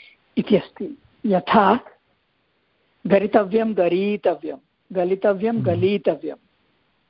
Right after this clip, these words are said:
Speaker 1: तथा गरीनीयं, गरीनीयं, गलीनीयं, गलीनीयम्।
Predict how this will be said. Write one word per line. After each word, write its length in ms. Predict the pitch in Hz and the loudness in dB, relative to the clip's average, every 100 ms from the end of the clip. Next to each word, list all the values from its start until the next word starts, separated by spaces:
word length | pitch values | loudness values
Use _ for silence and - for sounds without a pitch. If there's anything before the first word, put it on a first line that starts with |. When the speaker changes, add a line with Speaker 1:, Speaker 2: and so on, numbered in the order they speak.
| - | -20
Speaker 1:
तथा 300 | 196 208 359 - _ _ _ _ _ - | -10 -4 -4 -6 _ _ _ _ _ -6
गरीनीयं, 680 | 185 175 190 196 196 226 247 | 2 4 4 0 0 2 2
गरीनीयं, 600 | 180 175 196 208 175 180 359 _ _ _ _ _ _ 185 | 0 0 0 0 -2 -6 -8 _ _ _ _ _ _ -2
गलीनीयं, 580 | 175 185 202 180 185 339 226 | 0 2 2 2 2 0 0
गलीनीयम्। 800 | 165 180 214 196 165 143 - | 0 2 0 0 -2 -8 -14